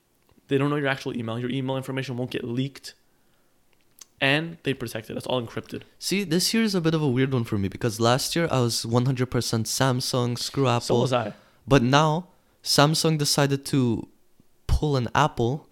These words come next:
Speaker 2: <laughs> and not give you what you pay for with the Note ten. The
Speaker 1: Yeah.
Speaker 2: Note ten Pro is a different story, but it's overpriced.
Speaker 1: Note
Speaker 2: But the,
Speaker 1: ten.
Speaker 2: just a smaller Note ten for
Speaker 1: Yeah.
Speaker 2: thirteen hundred dollars, you're not, you,
Speaker 1: Yeah, it's
Speaker 2: no.
Speaker 1: not worth it.
Speaker 2: But Apple, sure, their f-,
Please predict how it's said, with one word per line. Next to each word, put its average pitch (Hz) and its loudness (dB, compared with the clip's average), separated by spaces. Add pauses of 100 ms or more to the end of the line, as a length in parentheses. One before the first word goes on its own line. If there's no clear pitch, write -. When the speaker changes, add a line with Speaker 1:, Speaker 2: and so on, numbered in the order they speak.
(120)
Speaker 2:
<laughs> - -6
and 170 10
not 156 10
give 156 4
you 160 6
what 139 4
you 143 4
pay 143 2
for 135 0
with 110 -4
the 107 -4
Note 107 -2 (260)
ten. 104 0
The 117 2
Speaker 1:
Yeah. 131 2
Speaker 2:
Note 151 -6
ten 170 2
Pro 170 2
is 151 0
a 143 0
different 127 -2
story, 117 0
but 117 0
it's - -4
overpriced. 107 -2 (140)
Speaker 1:
Note 117 -10
Speaker 2:
But 113 2
the, 131 4
Speaker 1:
ten. - -2
Speaker 2:
just - 0
a 135 2
smaller 131 0
Note 127 -2
ten 143 -4 (240)
for 135 2
Speaker 1:
Yeah. 131 0
Speaker 2:
thirteen 156 2
hundred 131 0
dollars, 113 2
you're 107 0
not, 101 0 (100)
you, 104 -8 (240)
Speaker 1:
Yeah, - -6
it's 95 0
Speaker 2:
no. - 0
Speaker 1:
not 120 2
worth 113 -6
it. - -12 (640)
Speaker 2:
But - 6
Apple, 156 6 (380)
sure, - 6
their 196 6
f-, - -4